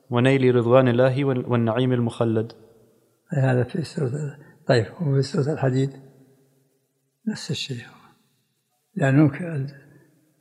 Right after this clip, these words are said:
Speaker 2: لأن المعتزلة ينكرون الرؤية ويفسرونها بالعلم، رؤية الله على العلم، يقولون: "لا، فسرنا بالرؤية لازم من ذلك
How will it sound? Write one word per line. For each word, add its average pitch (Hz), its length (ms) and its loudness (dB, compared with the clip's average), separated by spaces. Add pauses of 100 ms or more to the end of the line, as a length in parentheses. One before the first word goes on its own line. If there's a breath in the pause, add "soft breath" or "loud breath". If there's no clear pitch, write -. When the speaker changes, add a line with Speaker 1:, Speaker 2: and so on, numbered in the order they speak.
(160)
Speaker 2:
لأن 147 160 -4
المعتزلة 131 480 2
ينكرون 135 440 2
الرؤية 117 460 -6 (1080)
ويفسرونها 131 1120 0
بالعلم، 117 380 2 (1500)
رؤية 117 260 -4
الله 135 220 2
على 120 240 0
العلم، 120 280 -2 (300)
يقولون: 131 380 0
"لا، 123 380 0
فسرنا 151 420 -4
بالرؤية 151 460 2
لازم 139 320 2
من 127 80 -2
ذلك 147 340 2